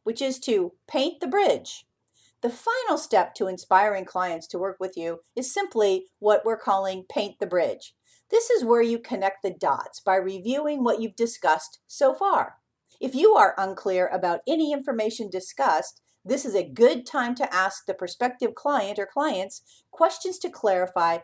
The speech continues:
before you proceed with reviewing. You may also want to invite the prospective client to share any last thoughts or ask questions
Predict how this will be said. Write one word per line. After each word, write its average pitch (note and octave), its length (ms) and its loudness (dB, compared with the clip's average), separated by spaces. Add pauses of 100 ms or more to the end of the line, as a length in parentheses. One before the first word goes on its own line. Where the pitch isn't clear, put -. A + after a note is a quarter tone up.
(140)
before B3+ 640 2
you C#4 180 -2
proceed A3+ 540 -4
with F#3+ 240 -4
reviewing. F#3+ 640 -2 (400)
You A3+ 80 -4
may A3+ 160 2
also D4 320 0
want C4 240 -2
to C#4 120 -6
invite F#3 360 -2
the - 80 -6
prospective F#3+ 580 -2
client D4+ 480 -4 (200)
to B3 80 -6
share A#3 300 -2 (100)
any D#4 340 2
last A3+ 400 0
thoughts G3 460 2
or G3+ 200 0
ask B3 240 0
questions F#3+ 600 -4